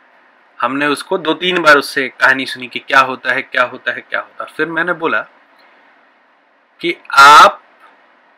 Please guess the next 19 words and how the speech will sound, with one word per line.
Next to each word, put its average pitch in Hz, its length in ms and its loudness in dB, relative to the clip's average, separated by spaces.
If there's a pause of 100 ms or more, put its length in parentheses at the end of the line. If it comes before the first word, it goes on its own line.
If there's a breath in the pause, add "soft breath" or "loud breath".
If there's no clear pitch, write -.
(2000)
अपने 175 560 -2
घर 147 340 -2
में 160 180 0
announce 147 460 -2
कर 127 220 -4
दो 110 360 -14 (1120)
कि 131 60 -12
जो 131 120 -8
तांत्रिक 151 580 -4
हैं 117 220 -14 (1400 soft breath)
वो 143 100 -4
कल 143 280 2
आने 123 220 2
वाले 104 260 -6
हैं। - 180 -20 (3250)
उसने 123 240 -4
ऐसा 131 220 0
ही 170 120 -4
किया। - 280 -18